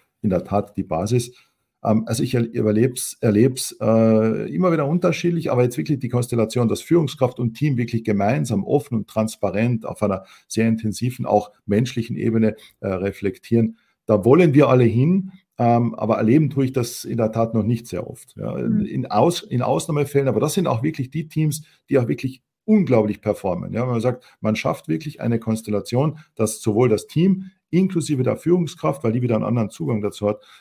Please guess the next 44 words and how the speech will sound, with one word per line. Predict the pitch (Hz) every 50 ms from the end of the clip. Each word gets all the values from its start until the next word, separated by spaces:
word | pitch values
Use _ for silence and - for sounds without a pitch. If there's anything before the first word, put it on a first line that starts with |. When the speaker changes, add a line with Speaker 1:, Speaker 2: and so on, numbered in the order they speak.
| _ _ _
Speaker 1:
offen | 135 165 156 - 175 170 165 165 - - - _ _
und | - 110 -
ehrlich | - 117 123 135 147 143 131 - - -
reflektieren | 110 110 104 - - 117 - - - 127 123 117
und | 110 101 92 -
lernen | 95 92 95 107 123 143 139 113 95 92
können, | - - 98 95 98 110 120 127 127 - _ - - _ _ _
ähm, | 110 104 101 104 104 104 104 104 101 92 - - -
dann, | - - - 110 110 113 - - - -
dann | - 107 113 104
hat | 110 110 - -
man | 113 104 104
wirklich, | 113 117 - 113 113 - -
äh, | -
ein, | 101 101 98 101 - 107 104 104 -
ein | 107 101 95
Team, | - - 107 101 95
das, | 98 95 95 - -
wenn | 98
man | 98 98
so | 90 95 92
will, | 95 95 92 90 - _ _ _
äh, | 110
auf | 95 90 - 87 - -
Höhenflü-, | 92 92 92 85 - - - - -
für | - - 98
Höhenflüge | 90 95 92 87 - - 85 82 87 85 85
ansetzt. | 85 85 - - - - - - _ _ _ - - - - - - _ _
Speaker 2:
Da | - 185 214
sind | 208 - 247 226
Speaker 1:
Das | 233 240
Speaker 2:
wir |
aber | 226 226 226
Speaker 1:
ist | -
Speaker 2:
in | 180 -
Speaker 1:
jetzt | - - -
Speaker 2:
einem | - - - _ _ - 226 247 240
sehr | 247 226
hohen | 226 220 220 220
Reifegrad | 208 196 185 190 185 - 214 - - - 202 190 190 190 -
natürlich, | 208 202 208 - 208 190 180 190 196 185 - -
ja, | 202 202
weil | 208
Speaker 1:
Absolut, | 190 202 196 196 196 202 180 - -